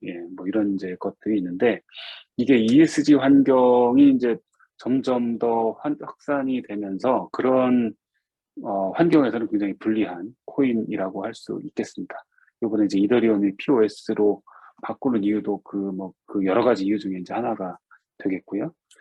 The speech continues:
그다음에 이제 동시에 트랜잭션 처리를 하는 속도가 이제 느리기 때문에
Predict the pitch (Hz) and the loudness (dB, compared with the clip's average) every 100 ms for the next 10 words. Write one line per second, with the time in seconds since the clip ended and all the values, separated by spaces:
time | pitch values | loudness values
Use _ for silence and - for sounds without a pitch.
0 | - - - _ 131 123 120 117 131 156 | -20 -20 -20 _ 0 2 2 2 4 4
1 | 151 151 147 165 170 151 147 - 139 135 | 6 4 4 2 0 0 -6 -6 -6 -6
2 | - 147 139 135 131 135 131 - 120 139 | -6 -2 -2 -2 -4 -6 -8 -10 -2 0
3 | 127 98 104 120 - - 101 87 95 110 | 0 0 0 0 -6 -6 -6 -4 -2 0
4 | 92 | -2